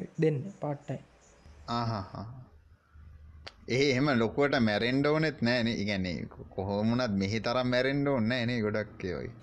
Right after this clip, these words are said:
Speaker 1: නෑ, නෑ. පැය අසූවයි. සතියට උපරිම වැඩ ගන්න පුළුවන් ස්ටුඩන්ට් කෙනෙක්ට පැය අසූවයි.
Speaker 2: පැය අසූවයි කියන්නේ
Speaker 1: හරි.
Speaker 2: දවසට කීයද පැය?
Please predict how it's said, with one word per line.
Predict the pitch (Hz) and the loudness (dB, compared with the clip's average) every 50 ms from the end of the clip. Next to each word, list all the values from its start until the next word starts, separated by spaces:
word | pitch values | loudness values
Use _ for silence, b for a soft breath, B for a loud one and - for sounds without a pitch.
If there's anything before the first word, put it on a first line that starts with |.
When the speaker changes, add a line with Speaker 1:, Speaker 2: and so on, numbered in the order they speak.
| - - | -20 -10
Speaker 1:
නෑ, | - 160 151 | -4 -2 -2
නෑ. | 143 135 - - | -2 -2 -4 -4
පැය | - 151 131 139 | 0 2 2 4
අසූවයි. | 156 160 156 - 175 175 160 135 131 - - - - | 2 2 2 2 4 4 4 2 0 -2 -8 -10 -10
සතියට | - - - 131 - 147 151 147 156 | -8 -6 -6 -4 -2 0 0 0 0
උපරිම | 151 - 151 156 156 | 0 2 2 2 2
වැඩ | 156 156 151 | 2 2 0
ගන්න | 151 151 151 | 0 0 0
පුළුවන් | 160 165 160 | 0 -2 -2
ස්ටුඩන්ට් | - - 151 147 147 | -2 -2 -4 -2 -2
කෙනෙක්ට | 156 156 160 156 | -2 -2 -2 -2
පැය | 156 151 147 | -2 -2 -2
අසූවයි. | 143 143 151 147 135 - 196 196 - - - - - - - - - - | -2 -2 -2 -2 -4 -4 -6 -8 -8 -8 -8 -8 -10 -10 -10 -12 -12 -8
Speaker 2:
පැය | - 123 117 117 | -4 -2 0 0
අසූවයි | 117 113 113 139 135 131 131 | 0 0 0 2 2 2 0
කියන්නේ | 139 147 147 147 151 139 135 | 0 0 0 2 2 2 2
Speaker 1:
හරි. | 139 | 2
Speaker 2:
දවසට | 127 123 123 131 139 139 | 2 2 0 0 -2 -2
කීයද | 139 147 160 170 165 | -2 -2 -2 -2 -2
පැය? | 160 156 165 175 | -2 -2 -2 -2